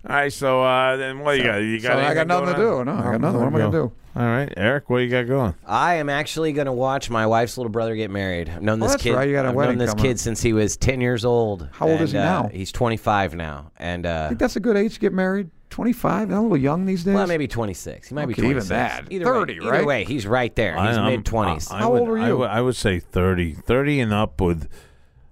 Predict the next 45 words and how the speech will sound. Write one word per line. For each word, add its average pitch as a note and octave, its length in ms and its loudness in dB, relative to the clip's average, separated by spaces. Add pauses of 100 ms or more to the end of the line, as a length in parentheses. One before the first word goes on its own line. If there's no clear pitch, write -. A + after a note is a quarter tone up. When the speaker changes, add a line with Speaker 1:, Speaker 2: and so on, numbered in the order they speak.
Speaker 1:
I, D3 180 0
I E3+ 140 2
say D#3 240 0
from A#2 320 -2
thirty C3+ 340 0
to G2+ 140 -4
thirty-seven G#2 760 0
is F2 220 0
good G2 220 2
age F#2 260 0
to - 80 -6
get E2 160 0
married. D#2+ 440 -4 (140)
Speaker 2:
I - 60 -14
think E3 220 -14
sixty-two - 480 -8
Speaker 3:
I B2 80 0
was C3 140 4
Speaker 2:
to B2 60 2
Speaker 3:
twenty-four B2+ 260 0 (140)
Speaker 2:
seventy. G#2 280 2
Speaker 3:
when E2+ 160 -2
I D#2+ 100 -4
got C#2+ 160 -6
married. D2 300 -10 (1080)
Speaker 1:
Yeah, G#3 160 2
but E3+ 140 0
you F3+ 100 -2
know F#3+ 160 2
what? F3 200 0 (160)
You, B2+ 180 -4
what C#3 220 4
you, E3 260 -2 (180)
what C#3 200 0
you've E3 220 -2
got C3 420 0 (400)
is - 420 0 (120)
<laughs> - 120 -2
really C#3+ 380 2
special A#2+ 440 0
because G#2 440 0 (560)
a - 40 -14
lot D#3 300 0
of E3 100 -4
people C#3 540 0